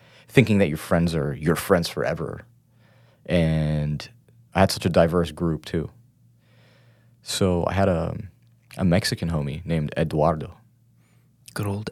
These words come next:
Speaker 2: Eduardo.
Speaker 1: And I remember, like, every one of his, um, siblings' birthdays or his parents or his birthday, I'd be at his house. And this kid collected, like, soccer cards.
Speaker 2: Hmm.
Speaker 1: And he played soccer, like, pretty well. As far as I can remember, he's, he was young too, so, like,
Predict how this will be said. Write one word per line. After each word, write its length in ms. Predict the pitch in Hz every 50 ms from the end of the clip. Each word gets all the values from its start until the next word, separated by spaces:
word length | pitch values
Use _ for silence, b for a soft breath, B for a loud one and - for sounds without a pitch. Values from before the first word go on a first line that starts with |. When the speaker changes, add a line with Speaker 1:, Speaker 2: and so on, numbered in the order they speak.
| - -
Speaker 2:
Eduardo. 680 | 110 101 - - - - - - - - - - - -
Speaker 1:
And 140 | 90 90
I 60 | 87 87
remember, 600 | 87 85 87 92 95 95 82 - - 85 87 - _ _ _ _ _
like, 280 | - - - - - - _ _ _
every 280 | - 95 90 101 107 104
one 180 | 98 101 98 95
of 80 | 87 80
his, 320 | 85 90 82 80 - -
um, 400 | 82 73 73 76 76 73 71 65 -
siblings' 520 | - - 113 90 90 87 85 85 80 76
birthdays 720 | 73 - 78 69 71 - - 60 50 - - - - - _ _ _
or 120 | 78 82
his 120 | 82 - -
parents 560 | - - - - - - - - - - - -
or 120 | 82 82
his 160 | - 80 78
birthday, 400 | - - 73 76 - 76 71 73 - b b b b b b
I'd 120 | 87 87 76
be 100 | 90 78
at 80 | 76
his 80 | 85 -
house. 320 | - 82 80 78 - - - _ _ _ _ _ _ _ _ _ _ _ _ _ _ _ _ _ _ _ _
And 160 | - 92 87
this 100 | 87 98
kid 220 | - - 104 90 -
collected, 440 | - 92 87 85 - - 90 78
like, 200 | - 64 60 -
soccer 320 | - - 85 82 - 78 76
cards. 420 | - - - - - - - - - _ - - - _ _ _ _ _
Speaker 2:
Hmm. 220 | - 123 113 104 92 -
Speaker 1:
And 60 | - 90
he 80 | 92
played 240 | 82 - 110 98 87
soccer, 320 | - - - - - - 87
like, 200 | - - - -
pretty 160 | - 95 80 76
well. 240 | 73 - 80 87 - _ _ _ _ _ _ _ _ _ _ _ _ _ _ _ _ _ _ _ _ _ _ -
As 60 | -
far 120 | 113 101
as 80 | 85 -
I 60 | -
can 100 | - -
remember, 240 | 50 58 71 71 73
he's, 180 | 78 73 -
he 160 | - - - 90
was 120 | 87 78
young 180 | 80 80 71 76
too, 180 | - 73 - -
so, 160 | - - - 90
like, 140 | 80 80